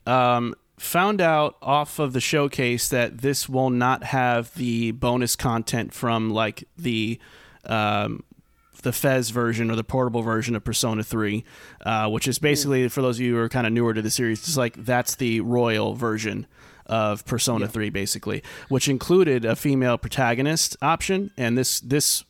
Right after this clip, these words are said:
Speaker 1: uh,
Speaker 2: Oh.
Speaker 1: this will not have that, actually. So it does seem to be
Speaker 2: Interesting.
Speaker 1: kinda stripping some of those extra pieces of content away, which is, which is kind of a bummer.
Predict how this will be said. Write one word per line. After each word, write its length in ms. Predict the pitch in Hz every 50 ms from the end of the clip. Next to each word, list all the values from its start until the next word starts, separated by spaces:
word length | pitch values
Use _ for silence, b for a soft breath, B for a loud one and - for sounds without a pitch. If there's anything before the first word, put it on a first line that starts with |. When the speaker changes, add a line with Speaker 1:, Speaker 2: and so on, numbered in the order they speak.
| - -
Speaker 1:
uh, 20 | 135 131 127 123
Speaker 2:
Oh. 220 | 120 117 113 113 - - 104 -
Speaker 1:
this 260 | 120 113 135 139 - -
will 100 | 151 123
not 280 | 120 120 120 123 127
have 360 | - - - 123 123 117 110
that, 220 | 107 - 101 - -
actually. 460 | 110 107 104 - - 113 104 104 98
So 380 | - - - 120 107 107 107 B B B B B B B
it 80 | B 120
does 180 | 120 160 156 -
seem 160 | - 185 170
to 40 | 165
be 120 | 151 160 160
Speaker 2:
Interesting. 160 | 143 - 170
Speaker 1:
kinda 160 | 151 147 139
stripping 420 | 131 - - 160 139 - 143 131 127
some 240 | - - 147 135
of 60 | 131 127
those 260 | 131 127 123 117 - -
extra 580 | 120 123 123 - - - 143 127 120 120 117 113 -
pieces 320 | - - 135 120 - 120 113
of 120 | 107 -
content 440 | - - 135 123 117 - 131 117 -
away, 400 | - 104 104 104 107 110 120 143
which 220 | 151 151 143 - -
is, 140 | 113 - - -
which 180 | - 104 104 -
is 120 | - -
kind 180 | - - 180 175
of 80 | 175 165
a 60 | 160
bummer. 420 | 135 160 165 160 165 160 160 156